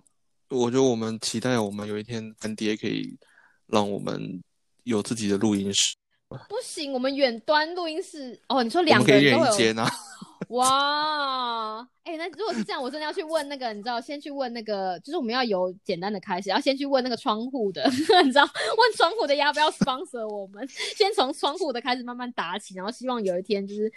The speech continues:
Speaker 2: 任何跟录音有关的会对我们有点兴趣。
Speaker 1: 是不是？
Speaker 2: 是，但是如果认真的，如果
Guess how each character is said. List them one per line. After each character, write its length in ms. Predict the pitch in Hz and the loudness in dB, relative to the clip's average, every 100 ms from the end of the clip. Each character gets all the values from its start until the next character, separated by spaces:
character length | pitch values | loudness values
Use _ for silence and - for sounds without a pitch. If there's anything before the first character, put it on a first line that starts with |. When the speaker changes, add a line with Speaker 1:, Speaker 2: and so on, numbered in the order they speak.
| - - | -10 2
Speaker 2:
任 140 | 311 285 | 6 6
何 120 | 214 | 6
跟 180 | 233 247 | 6 4
录 140 | 240 | 0
音 160 | 226 226 | -2 0
有 160 | 175 | 0
关 260 | 160 185 185 | 2 0 0
的 300 | 185 180 170 | -2 -2 -2
会 100 | 208 | -2
对 120 | 208 190 | 0 0
我 80 | |
们 120 | 165 170 | -2 -8
有 120 | 170 | -8
点 200 | 170 180 | -10 -12
兴 240 | - 139 - | -12 -14 -12
趣。 380 | - 160 107 - _ _ - | -10 -10 -12 -16 _ _ -8
Speaker 1:
是 240 | - 113 | -4 0
不 80 | 104 | 0
是？ 440 | - 101 98 98 - _ _ - | -2 -6 -6 -8 -14 _ _ -8
Speaker 2:
是， 280 | - 277 214 | -2 4 6
但 140 | 339 | 6
是 140 | 403 320 | 4 -2
如 100 | 320 | -2
果 260 | 349 269 190 | 2 4 2
认 200 | 240 294 | -2 -2
真 140 | 277 | -4
的， 100 | 269 | -4
如 80 | 233 | -4
果 160 | 285 | -4